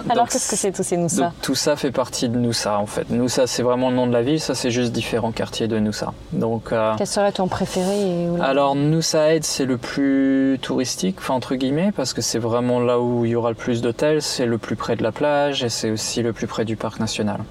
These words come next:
Speaker 2: Donc c'est, euh, c'est, c'est, c'est très agréable après du côté de Noosa Head. Noosa ville, c'est sympa quand même parce qu'il y a, il y a toute une esplanade le long de la rivière.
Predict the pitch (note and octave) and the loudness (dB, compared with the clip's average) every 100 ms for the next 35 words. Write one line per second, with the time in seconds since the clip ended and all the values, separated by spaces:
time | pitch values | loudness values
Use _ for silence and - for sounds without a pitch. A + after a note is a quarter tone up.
0 | - - A#2 A2+ - - G#2+ G#2 G#2 G#2+ | -8 -4 -4 -4 -6 -4 -4 -2 -4 -6
1 | A#2 - - - - - - - G#2+ G#2+ | -8 -14 -12 -10 -10 -10 -12 -6 -4 -2
2 | G#2+ G#2+ - - - - - - G2 - | 0 -2 -4 -6 -4 -4 -4 -2 -2 -2
3 | A2+ G#2+ - A2 A2 - - - - - | -4 -4 -2 -2 -4 -8 -12 -12 -8 -8
4 | - - G#2+ A2+ A2 A#2 A2+ A#2 - A2+ | -6 -2 0 0 0 0 2 0 0 -2
5 | A2+ A#2+ A#2 A#2 A#2 A#2 C3+ F3 - C#3 | 0 -2 0 0 0 0 0 0 0 0
6 | D3 - D3 F#3+ F3+ D3 D3 C3 C3 - | 0 0 2 2 0 -2 -2 -2 -2 -2
7 | B2+ A#2+ A#2+ - A#2+ A#2+ A#2 - - A2 | -2 -2 -4 -4 0 2 0 0 -2 -2
8 | - B2+ C3 A#2+ - A#2+ A#2 A#2+ A#2 A2+ | -4 -4 0 -2 0 0 2 2 2 2
9 | A2+ A2+ A2+ A2 D#3 F#3 | 2 0 0 0 0 -2